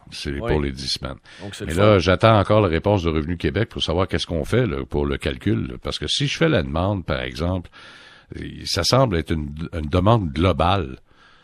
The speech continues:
Speaker 1: Tu sais, jusqu'au quatre juillet, là, ça a l'air d'une demande globale. Est-ce que je vais dépasser cinq cent cinquante ?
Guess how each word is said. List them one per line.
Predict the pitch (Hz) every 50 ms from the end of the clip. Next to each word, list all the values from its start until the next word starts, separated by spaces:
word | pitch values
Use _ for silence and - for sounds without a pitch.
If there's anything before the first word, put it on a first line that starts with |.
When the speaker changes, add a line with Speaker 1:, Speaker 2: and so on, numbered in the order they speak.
| _ _ _
Speaker 1:
Tu | - - 90
sais, | 95 95 82
jusqu'au | 69 78 87 - - - 78 73
quatre | - 85 76 67
juillet, | 65 65 67 76 101 139 165
là, | 151 120 90
ça | - - 78
a | 78
l'air | 90 104 117 113 95
d'une | 73 71 73 73 76 73 67
demande | 76 87 87 98 107 107 90 73
globale. | 67 78 80 71 80 85 87 80 67 60
Est-ce | 57 -
que | - 73 73
je | 71
vais | 73 85
dépasser | 80 80 - - 82 73 69 - 101 101
cinq | - - 82 78 71
cent | - 92 87
cinquante ? | 80 85 76 73 82 -